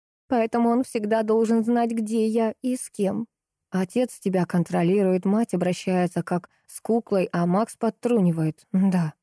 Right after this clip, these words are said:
оперлась я руками о стекло, за которым жужжал десяток компьютерных мониторов. "А я переживала, что у меня нет ни сестер, ни братьев". "У тебя есть я и Макс".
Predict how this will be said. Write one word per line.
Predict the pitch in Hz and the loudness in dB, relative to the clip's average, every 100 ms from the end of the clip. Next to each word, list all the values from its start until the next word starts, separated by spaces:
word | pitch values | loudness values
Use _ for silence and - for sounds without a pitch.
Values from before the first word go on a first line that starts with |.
| _ _ | _ _
оперлась | 165 - 165 160 156 | -8 -4 0 0 -2
я | - 165 | -2 -2
руками | 160 180 165 165 | -2 0 0 0
о | |
стекло, | 156 - - 202 202 | -2 -6 -2 -2 -2
за | 170 | -4
которым | 160 - 165 165 | -6 -2 0 0
жужжал | 160 165 165 180 175 | 0 -2 0 0 0
десяток | 165 170 - 226 269 - - | -4 -8 -4 -4 -2 -8 -6
компьютерных | - 180 175 170 170 170 160 | -6 -2 -2 -2 0 -2 0
мониторов. | 175 180 196 185 156 - _ _ _ _ _ _ | 0 0 0 -2 -4 -8 _ _ _ _ _ _
"А | 330 | 0
я | 370 | 0
переживала, | 427 254 226 233 247 233 | 2 2 2 2 2 0
что | - 226 | 2 2
у | |
меня | 220 214 196 | 4 2 2
нет | 196 220 - | 2 0 0
ни | 240 | 0
сестер, | 247 247 - 262 | 0 -2 0 0
ни | 240 | 2
братьев". | 180 175 165 160 - _ _ _ _ _ _ _ | 2 0 -2 -6 -12 _ _ _ _ _ _ _
"У | _ - | _ -12
тебя | - 202 214 | -4 0 2
есть | 226 254 - | 2 -2 -2
я | 214 196 202 | -2 0 0
и | 240 | -2
Макс". | 262 285 349 - - | 0 0 -2 -6 -18